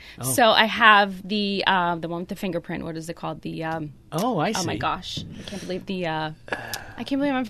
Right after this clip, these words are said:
Speaker 1: Well, it's a
Speaker 2: drawing a
Speaker 1: high,
Speaker 2: blank.
Speaker 1: high security thing.
Speaker 2: Yeah, yeah, I've
Speaker 1: Clearance.
Speaker 2: done that. I've
Speaker 1: Mm.
Speaker 2: done that. And then through, I'm a frequent flyer with JetBlue, which is usually where I'm flying, and with American.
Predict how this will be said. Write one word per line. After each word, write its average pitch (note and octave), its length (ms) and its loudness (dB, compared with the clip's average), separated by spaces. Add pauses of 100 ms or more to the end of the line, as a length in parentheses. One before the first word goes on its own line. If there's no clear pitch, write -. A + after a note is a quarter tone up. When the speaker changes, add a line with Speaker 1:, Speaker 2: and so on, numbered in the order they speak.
Speaker 1:
Well, E3+ 100 6
it's G#3+ 80 4
a - 20 4
Speaker 2:
drawing C#3+ 120 6
a - 40 6
Speaker 1:
high, F#3 100 10
Speaker 2:
blank. F3 200 4
Speaker 1:
high E3+ 140 6
security E3 500 4
thing. - 240 -2
Speaker 2:
Yeah, C#4+ 220 10
yeah, A3 160 6
I've G3 60 10 (180)
Speaker 1:
Clearance. - 20 0
Speaker 2:
done C4+ 220 8
that. F#3 280 4
I've F3 100 2
Speaker 1:
Mm. D#3+ 80 6
Speaker 2:
done G#3+ 200 2
that. D#3+ 280 0 (300)
And A3 360 6
then G#3+ 380 4
through, A3+ 260 2
I'm G3+ 140 4
a - 20 -2
frequent C4+ 440 -6
flyer G3 380 2
with F#3+ 160 -4
JetBlue, F3+ 480 0
which F3 160 -4
is F3 140 -6
usually A3 400 0
where F#3+ 120 -2
I'm F3+ 60 -4
flying, F3 360 -4 (220)
and C4+ 360 6
with G#3 180 0
American. E3+ 680 -4